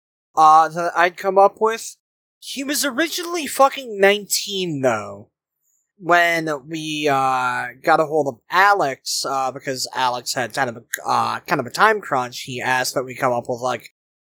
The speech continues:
a couple general character pitches that we could throw him, and he could take it from there, and we pitched him Beowulf with as little information as possible, just, you know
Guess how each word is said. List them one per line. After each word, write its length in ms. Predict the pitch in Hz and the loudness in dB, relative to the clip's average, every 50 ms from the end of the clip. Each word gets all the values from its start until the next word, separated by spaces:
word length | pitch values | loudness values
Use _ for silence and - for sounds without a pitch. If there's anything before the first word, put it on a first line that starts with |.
| _ _ - | _ _ -2
a 80 | 151 | -2
couple 380 | 151 - 165 156 139 151 156 143 | 2 4 2 2 2 2 -8 -6
general 380 | 120 - 151 143 143 147 139 131 | -2 -2 0 0 0 0 -4 -2
character 420 | - 143 143 139 135 - 160 139 | -2 -4 -4 -4 -6 -6 -8 -6
pitches 400 | - 156 143 135 - 151 143 - | -4 -4 -6 -4 -6 -8 -4 -2
that 120 | 165 147 | -2 -2
we 80 | 143 147 | -2 -2
could 160 | - 156 139 | -6 -6 -4
throw 220 | - 160 151 156 165 | 0 2 4 4 2
him, 100 | 170 151 | 2 -2
and 200 | 127 123 127 - _ _ _ | -8 -10 -12 -20 _ _ _
he 140 | - 135 127 | -16 -12 -12
could 100 | 139 123 | -8 -2
take 180 | - 139 127 - | -2 -2 -2 -2
it 120 | 143 113 | -6 -8
from 160 | 123 131 127 123 | -8 -14 -6 -4
there, 300 | 127 127 131 147 156 165 | -2 0 0 0 0 0
and 200 | 139 113 120 120 | -2 -4 -4 -12
we 140 | 123 123 | -14 -14
pitched 320 | 117 - 147 131 123 - - | -10 -6 -6 -6 -6 -4 -4
him 300 | 135 113 110 113 107 _ _ _ _ _ _ 143 151 | -4 -6 -6 -10 -18 _ _ _ _ _ _ -14 -2
Beowulf 600 | - 202 240 277 240 175 151 147 147 160 - - | 2 6 6 6 6 4 2 2 0 0 0 -2
with 160 | 151 135 - | -4 -2 -2
as 320 | 151 147 139 131 131 135 143 | 0 -2 -2 -2 -4 -4 2
little 280 | 160 165 165 170 170 | 2 4 4 2 -2
information 600 | 165 156 151 147 156 147 135 131 135 131 - 143 | -4 -6 -8 -10 -8 -4 -4 -4 -4 -4 -6 -8
as 100 | 131 131 | -8 -8
possible, 600 | - - 117 113 113 117 - - 123 113 120 131 131 | -2 -2 0 0 0 -2 -4 -4 -4 -4 -4 -4 -4
just, 300 | - 135 123 120 - - | -4 -4 -4 -4 -4 -4
you 80 | 135 117 | -2 -2
know 160 | 110 117 | -2 -2